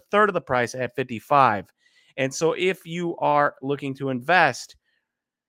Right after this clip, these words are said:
there is wiggle room here. There is wiggle room for some of these guys, but until other people change their minds,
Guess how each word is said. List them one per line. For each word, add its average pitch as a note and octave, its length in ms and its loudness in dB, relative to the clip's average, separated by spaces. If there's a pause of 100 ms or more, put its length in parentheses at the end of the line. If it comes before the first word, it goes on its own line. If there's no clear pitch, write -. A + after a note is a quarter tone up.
(300)
there D3 240 2
is G3 300 2
wiggle B3 420 0
room G3 240 2
here. G#2 300 -4
There A#2+ 240 0
is F#3+ 240 4
wiggle F#3+ 320 0
room E3 260 -2
for D3 140 -10
some E3+ 200 -6
of D#3 60 -6
these C#3+ 160 -4
guys, C3+ 460 2
but C3 440 -2
until D3 760 -4
other D3 320 -2
people C#3+ 380 -10
change C#3 360 -8
their A#2 120 -6
minds, C3+ 640 0